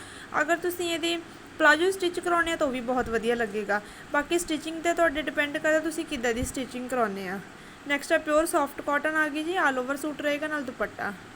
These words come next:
ਨੈਕਸਟ ਆ ਬਹੁਤ ਸੋਹਣੇ ਪਿਓਰ ਕਾਟਨ 'ਚ ਆ ਗਏ ਜੀ, ਅਲੱਗ-ਅਲੱਗ ਇਹ ਸਭ ਸੂਟ ਹੋਣਗੇ, ਅਲੱਗ-ਅਲੱਗ ਡਿਜ਼ਾਈਨ ਹੋਣਗੇ ਇਹਨਾਂ ਦੇ, ਤੇ ਅਲੱਗ-ਅਲੱਗ ਹੀ ਪ੍ਰਿੰਟ ਹੋਣਗੇ। ਬਹੁਤ ਸੋਹਣੇ ਆ, ਫੈਬਰਿਕ ਜਿਹੜਾ ਬਹੁਤ ਹੀ ਵਧੀਆ ਜੀ, ਕੁਆਲਿਟੀ ਜਿਹੜੀ ਫੈਬਰਿਕ ਦੀ, ਉਹ ਬਹੁਤ ਵਧੀਆ ਹੋਏਗੀ।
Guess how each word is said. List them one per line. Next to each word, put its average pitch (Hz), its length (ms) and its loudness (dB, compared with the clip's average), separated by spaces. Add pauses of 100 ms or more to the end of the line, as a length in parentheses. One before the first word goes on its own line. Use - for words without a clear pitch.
(460)
ਨੈਕਸਟ 277 300 -2
ਆ 311 100 8
ਬਹੁਤ 302 240 2
ਸੋਹਣੇ 320 220 -2
ਪਿਓਰ 302 220 0
ਕਾਟਨ 302 380 0
'ਚ 311 80 -2
ਆ 294 120 2
ਗਏ 285 140 -4
ਜੀ, 311 140 -2
ਅਲੱਗ-ਅਲੱਗ 277 460 0
ਇਹ 311 120 -2
ਸਭ 311 180 -2 (120)
ਸੂਟ 294 200 -4
ਹੋਣਗੇ, 294 380 -4 (340)
ਅਲੱਗ-ਅਲੱਗ 285 380 6
ਡਿਜ਼ਾਈਨ 285 460 2
ਹੋਣਗੇ 302 380 -2
ਇਹਨਾਂ 320 160 0
ਦੇ, 320 120 -2
ਤੇ 330 80 -2
ਅਲੱਗ-ਅਲੱਗ 277 440 2
ਹੀ 320 100 -2
ਪ੍ਰਿੰਟ 233 360 -4
ਹੋਣਗੇ। 202 440 -4 (440)
ਬਹੁਤ 277 320 4
ਸੋਹਣੇ 302 340 -2
ਆ, 339 60 2
ਫੈਬਰਿਕ 294 500 2
ਜਿਹੜਾ 330 220 4
ਬਹੁਤ 294 380 0
ਹੀ 311 40 -2
ਵਧੀਆ 240 380 0
ਜੀ, 233 200 -6
ਕੁਆਲਿਟੀ 254 340 4
ਜਿਹੜੀ 302 180 -2
ਫੈਬਰਿਕ 269 420 -2
ਦੀ, 302 140 -4
ਉਹ 311 140 4
ਬਹੁਤ 247 280 2
ਵਧੀਆ 269 300 0
ਹੋਏਗੀ। 311 400 2